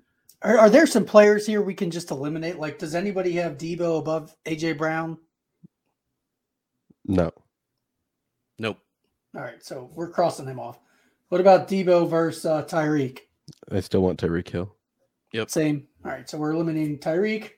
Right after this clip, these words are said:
Speaker 1: What about, uh, Davante Adams? Is that where we're getting to the line where it might be closer?
Speaker 2: Yeah, I think that one's closer.
Speaker 1: All right.
Speaker 3: I mean, I still have him above.
Speaker 1: I still have Adams above as well.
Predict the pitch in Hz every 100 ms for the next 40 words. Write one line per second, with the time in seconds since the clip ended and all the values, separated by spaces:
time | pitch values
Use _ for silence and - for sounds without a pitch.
0 | _ _ 185 185 175 175 180 165 160 147
1 | 160 165 170 160 - 147 139 123 131 139
2 | 147 151 156 156 156 165 156 151 143 151
3 | 160 156 156 160 156 - - 170 165 170
4 | 170 165 135 98 98 101 95 95 78 -
5 | 82 87 87 - _ _ _ _ _ _
6 | _ _ - - - _ 117 117 113 107
7 | - 98 98 95 90 95 95 _ _ _
8 | _ _ _ _ _ _ _ _ _ -
9 | 190 190 185 151 143 131 131 147 123 123
10 | - 127 123